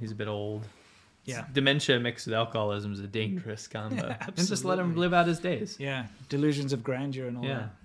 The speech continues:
Speaker 1: Yeah,
Speaker 2: Yeah.
Speaker 1: just let him, let him have fun.
Speaker 2: Yep.
Speaker 1: Lemonade, you gotta understand shirt when. I need to buy
Speaker 2: <laughs>
Speaker 1: more
Speaker 2: Yeah.
Speaker 1: shirts. We should do that, yeah.
Speaker 2: Yep.
Speaker 1: Uh, Analysis says, "The Chinese team, uh, in the women's basketball three-for-three Tokyo, three-on-three to-, in Tokyo twenty, two thousand twenty-one looks like guys with estrogen.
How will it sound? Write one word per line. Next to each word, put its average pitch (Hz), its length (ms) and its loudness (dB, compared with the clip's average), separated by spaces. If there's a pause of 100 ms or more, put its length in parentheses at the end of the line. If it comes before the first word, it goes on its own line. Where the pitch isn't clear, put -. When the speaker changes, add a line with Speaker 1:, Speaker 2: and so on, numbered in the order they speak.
(120)
Speaker 1:
Yeah, 143 100 -6
Speaker 2:
Yeah. 123 120 -4
Speaker 1:
just - 200 -12
let 190 100 -4
him, 160 240 -2
let 143 160 -4
him 143 160 -6
have 143 180 -2
fun. 110 220 -6 (240)
Speaker 2:
Yep. - 180 -8 (140)
Speaker 1:
Lemonade, 143 440 4
you 123 140 -4
gotta 156 160 8
understand 147 420 2
shirt 117 280 -2
when. 117 240 -2
I 104 60 -6
need 117 160 -2
to 226 100 6
buy 165 100 4
Speaker 2:
<laughs> 220 80 8
Speaker 1:
more 139 80 6
Speaker 2:
Yeah. 214 100 8
Speaker 1:
shirts. 143 320 2
We 143 120 4
should 120 180 -6
do 113 140 -4
that, 104 200 -8
yeah. 113 120 -6 (560)
Speaker 2:
Yep. 123 140 -16 (120)
Speaker 1:
Uh, 117 40 -4 (100)
Analysis 139 580 6
says, 117 520 0 (180)
"The 123 180 0
Chinese 147 400 0
team, 135 340 -4 (240)
uh, 113 240 -2
in 123 120 -2
the 120 80 -2
women's 156 320 4
basketball 123 320 2
three-for-three 120 520 -2
Tokyo, 107 760 0
three-on-three 127 400 2
to-, 123 260 0
in 120 140 -4
Tokyo 113 280 -2
twenty, 113 340 -4
two - 200 -4
thousand 113 220 -2
twenty-one 113 340 -4
looks 110 220 -6
like 107 160 -4
guys 110 280 -2
with 113 80 -8
estrogen. 110 580 -4